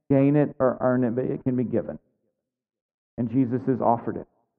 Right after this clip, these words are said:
that we would take, that we would receive. He has made a way, and his grace outruns your sin. And even now, the enemy may be whispering to you, "But not yours, but not that one. If they knew,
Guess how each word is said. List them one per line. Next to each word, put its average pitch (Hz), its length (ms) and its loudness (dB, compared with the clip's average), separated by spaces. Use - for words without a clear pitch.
that 135 60 -2
we 143 100 4
would 139 260 2
take, 160 300 2
that 135 120 0
we 147 120 2
would 147 140 4
receive. 131 560 0
He 165 100 4
has 143 160 4
made 151 460 6
a 147 140 4
way, 143 340 8
and 139 100 4
his 139 180 2
grace 139 460 4
outruns 139 500 4
your 135 120 0
sin. 113 320 0
And 147 120 2
even 175 260 4
now, 165 220 6
the 147 200 4
enemy 165 360 4
may 147 160 6
be 143 140 6
whispering 147 460 4
to 156 60 4
you, 127 300 4
"But 123 100 0
not 135 200 4
yours, 165 320 6
but 101 100 -4
not 113 180 2
that 101 200 0
one. 80 200 -10
If 98 100 -10
they 120 160 2
knew, 139 540 2